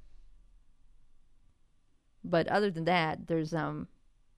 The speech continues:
you got games like Austin Peay at Ole Miss.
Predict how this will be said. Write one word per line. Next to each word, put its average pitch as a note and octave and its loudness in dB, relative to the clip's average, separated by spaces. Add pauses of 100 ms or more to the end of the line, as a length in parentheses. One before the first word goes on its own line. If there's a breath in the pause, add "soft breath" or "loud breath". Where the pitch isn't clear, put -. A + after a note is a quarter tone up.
(1200)
you E3+ -8
got F3 4
games F3+ 2
like D3 4 (280)
Austin D#3+ -2
Peay D#3+ -2
at - -4 (180)
Ole D#3 -2
Miss. D#3+ -4